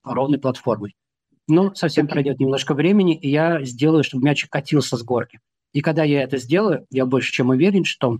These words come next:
Speaker 1: я буду наравне с Unity, потому что сейчас между мной и Unity в создании два Д игр, ну, кроме скорости, которую я опережаю, функционала, ну, и быстрее уровень входа, у нас только одна разница. У них есть криволинейные такие столкновения, у меня нет.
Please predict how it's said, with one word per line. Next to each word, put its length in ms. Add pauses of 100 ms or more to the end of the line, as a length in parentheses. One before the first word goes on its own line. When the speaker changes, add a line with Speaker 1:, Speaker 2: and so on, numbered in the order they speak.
(280)
Speaker 1:
я 120
буду 140
наравне 320
с 160
Unity, 400
потому 320
что 380
сейчас 500
между 340
мной 240
и 260
Unity 260
в 40
создании 460
два 200
Д 180
игр, 240 (680)
ну, 140
кроме 200
скорости, 340
которую 300
я 60
опережаю, 560
функционала, 640 (300)
ну, 80
и 40
быстрее 560
уровень 280
входа, 360 (680)
у 40
нас 140
только 200
одна 220
разница. 440 (200)
У 60
них 180
есть 140
криволинейные 760
такие 240
столкновения, 520
у 60
меня 140
нет. 180